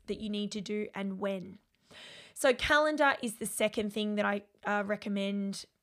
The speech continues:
doing when you're looking after, um, you know, the startup phase of your business. The third pillar is your calculations, getting across your startup costs so that you can cover them as quickly as possible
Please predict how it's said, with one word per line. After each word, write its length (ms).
doing 540
when 180
you're 500
looking 360
after, 640
um, 360
you 220
know, 80
the 80
startup 440
phase 300
of 80
your 100
business. 640
The 100
third 600
pillar 520
is 580
your 180
calculations, 1080
getting 360
across 440
your 100
startup 540
costs 680
so 320
that 140
you 100
can 200
cover 320
them 160
as 100
quickly 380
as 100
possible 600